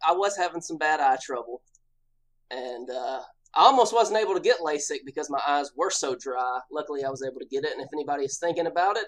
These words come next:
I encourage you to do so. It is, quality of life has skyrocketed with lasik. Um,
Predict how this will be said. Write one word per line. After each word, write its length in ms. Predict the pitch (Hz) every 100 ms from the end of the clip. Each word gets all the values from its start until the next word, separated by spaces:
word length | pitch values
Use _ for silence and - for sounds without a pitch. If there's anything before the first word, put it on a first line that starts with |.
| 143
I 220 | 143 139
encourage 440 | 139 - 156 147
you 80 | 147
to 60 | 139
do 140 | 165
so. 400 | 175 214 220 220 _ _ _ - - - _ _ _ _ _
It 180 | - 143
is, 360 | 143 - - _ _ _ -
quality 340 | 220 240 208
of 60 | 170
life 180 | 175 160
has 160 | -
skyrocketed 600 | - 180 165 151 143 143 131
with 220 | 131 139
lasik. 500 | 135 131 - 127 - _ _ _ _ -
Um, 400 | 135 135 139